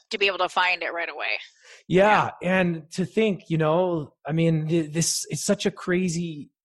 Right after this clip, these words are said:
Speaker 2: illness because, you know, some people find it and then get some time, some people don't. And it's just such a,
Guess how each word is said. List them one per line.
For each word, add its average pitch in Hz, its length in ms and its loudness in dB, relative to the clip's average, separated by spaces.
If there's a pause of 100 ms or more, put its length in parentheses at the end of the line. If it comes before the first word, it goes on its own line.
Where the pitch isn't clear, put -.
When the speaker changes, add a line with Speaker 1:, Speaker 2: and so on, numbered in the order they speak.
Speaker 2:
illness 165 640 0 (240)
because, 156 460 2 (120)
you 147 140 -8
know, 156 60 -2
some 175 200 0
people 156 200 0
find 208 340 2
it 202 40 6
and 165 100 2
then 139 160 -4
get 135 160 -4
some 127 160 -8
time, 175 320 0
some 160 160 -2
people 120 240 -8
don't. 170 440 2
And 143 140 -6
it's 131 100 -12
just - 240 -4
such 165 220 -2
a, 123 300 -4